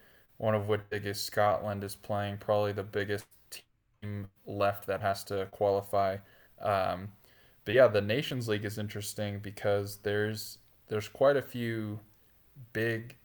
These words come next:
squads that are, that are looking on the outside right now.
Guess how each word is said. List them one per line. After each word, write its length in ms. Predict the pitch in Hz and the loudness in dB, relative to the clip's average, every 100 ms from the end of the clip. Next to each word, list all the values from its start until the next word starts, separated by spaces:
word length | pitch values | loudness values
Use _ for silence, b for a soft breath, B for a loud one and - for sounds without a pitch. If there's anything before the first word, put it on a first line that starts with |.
| - | -14
squads 880 | - - 107 107 101 98 95 101 - - | -12 -8 2 4 6 4 0 -10 -12 -4
that 200 | 101 98 | 0 2
are, 480 | 101 101 98 92 - - | 2 2 0 -2 -10 -6
that 120 | 113 | -2
are 120 | 101 98 | 0 2
looking 320 | 110 - 110 | 0 0 0
on 100 | 101 | -2
the 120 | 101 | 0
outside 600 | 98 101 104 - 98 101 | 2 2 0 0 0 0
right 200 | 98 95 | -2 -4
now. 340 | 90 92 92 | -2 -2 -4